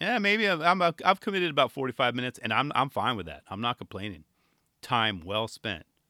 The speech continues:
I mean, this was so good and so low key, and it's so interesting how he somehow casually just tossed his name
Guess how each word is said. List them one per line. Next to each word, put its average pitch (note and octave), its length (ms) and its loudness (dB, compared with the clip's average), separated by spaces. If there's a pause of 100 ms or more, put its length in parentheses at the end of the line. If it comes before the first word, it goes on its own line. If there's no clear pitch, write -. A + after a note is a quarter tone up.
(580)
I G2+ 60 -8
mean, A2+ 100 -4
this D#3+ 160 -2
was E3+ 100 -4
so E3+ 300 4
good E3+ 380 0 (260)
and C3 180 2
so D3+ 340 2
low E3+ 240 0
key, C3+ 480 -4 (680)
and C3+ 160 6
it's B2+ 120 0
so F3 340 4
interesting D#3+ 520 0
how B2 260 4
he B2 240 -2
somehow D3+ 520 0
casually E3 680 0
just D3 240 -8
tossed C3+ 460 0
his A#2 180 -6
name A2+ 400 -2